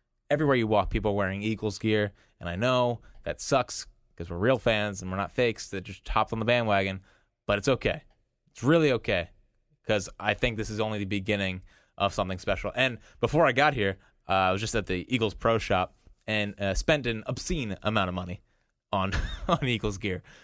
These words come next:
Now, I did buy some for Jill. Jill is, Jill's all in. <laughs> She's all in. Now, she's not giving out takes. She's just happy. She's, she's jumping on the bandwagon. She's finally understanding. I'm starting, it's cool because I'm starting to explain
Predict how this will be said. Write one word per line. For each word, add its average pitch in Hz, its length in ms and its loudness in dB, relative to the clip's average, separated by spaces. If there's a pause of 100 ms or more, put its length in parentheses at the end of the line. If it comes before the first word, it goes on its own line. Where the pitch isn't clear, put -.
(120)
Now, 160 100 6
I 165 40 6
did 160 140 4
buy 190 140 8
some 175 180 2
for 139 80 0
Jill. 120 320 2 (640)
Jill 190 320 8
is, 135 240 2
Jill's 160 340 6
all 131 200 4
in. 92 160 -2 (360)
<laughs> - 400 -4
She's 151 220 2
all 180 200 8
in. 110 180 0 (480)
Now, 151 360 4 (240)
she's 147 180 0
not 170 180 4
giving 160 200 6
out 147 180 4
takes. - 440 0 (800)
She's 139 200 2
just 131 160 0
happy. 123 360 0 (800)
She's, 120 200 -8
she's 131 200 -2
jumping 151 280 4
on 143 80 4
the 131 60 -2
bandwagon. 113 500 0 (560)
She's - 120 -6
finally 185 260 4
understanding. 135 580 0 (260)
I'm 165 100 4
starting, 247 340 2
it's 165 140 0
cool 226 200 4
because 143 180 0
I'm 156 60 -2
starting 190 220 2
to 151 60 0
explain 127 640 -2